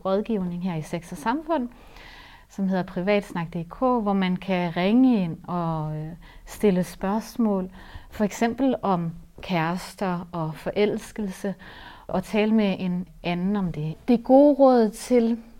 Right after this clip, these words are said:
hvordan man skal tale med sit barn om det der med at være kærester, ikke at man skal sige noget bestemt til sit barn.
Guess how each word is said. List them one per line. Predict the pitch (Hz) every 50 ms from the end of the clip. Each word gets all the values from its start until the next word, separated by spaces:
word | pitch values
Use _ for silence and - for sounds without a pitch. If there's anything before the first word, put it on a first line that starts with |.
| - _ _ _ _ - _ -
hvordan | 202 202 196 208 214 226 233
man | 233 220
skal | 220 - 220 196
tale | - 226 226 226 233
med | 226 220
sit | - 220 208
barn | - 226 220 202 190
om | 180 180 180
det | - 202
der | 202 190
med | 190 196 190
at | 185 170
være | 175 175 170 170
kærester, | - - 190 170 175 196 - - - 208 180 - - - - - - - - - - -
ikke | 240 240 247 233 254 233
at | 214 202 196
man | 202 196 190 185
skal | 180 - - 202 185
sige | - - 247 240 240 247
noget | 240 214 190 180
bestemt | 180 175 - - 214 190 175 -
til | - - 165
sit | - - -
barn. | - 180 170 165 160 165